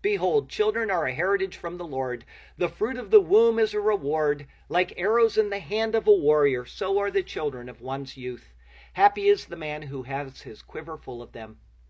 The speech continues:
They shall not be ashamed, but shall speak with their enemies in the gate." Suddenly, as if a complete divergence from the thought of the first two verses,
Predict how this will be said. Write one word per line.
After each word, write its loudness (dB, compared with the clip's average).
They -6
shall -12
not -8
be -10
ashamed, -12
but -8
shall -12
speak -14
with -8
their -4
enemies -12
in -14
the -12
gate." -12
Suddenly, 2
as 0
if -2
a -8
complete -4
divergence 2
from -10
the -6
thought 0
of -6
the -6
first -2
two -6
verses, -10